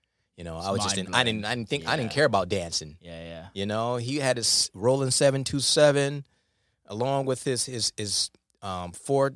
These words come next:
Speaker 1: um, turntables,
Speaker 2: Mm.
Speaker 1: and just, just, I was just, like, amazed, you know. And he,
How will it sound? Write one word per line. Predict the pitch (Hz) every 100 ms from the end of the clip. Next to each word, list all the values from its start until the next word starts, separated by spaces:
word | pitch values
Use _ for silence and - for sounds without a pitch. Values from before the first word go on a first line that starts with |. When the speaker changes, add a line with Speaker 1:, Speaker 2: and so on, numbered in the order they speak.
| - -
Speaker 1:
um, | 107 98
turntables, | 98 139 139 143 143 139 139 143 139 101
Speaker 2:
Mm. | 117
Speaker 1:
and | 104 101 90
just, | 95 - - -
just, | - - - -
I | 101
was | 90
just, | - -
like, | - -
amazed, | - 85 87 76 71 -
you | 80
know. | 80 80 98 -
And | 135
he, | 330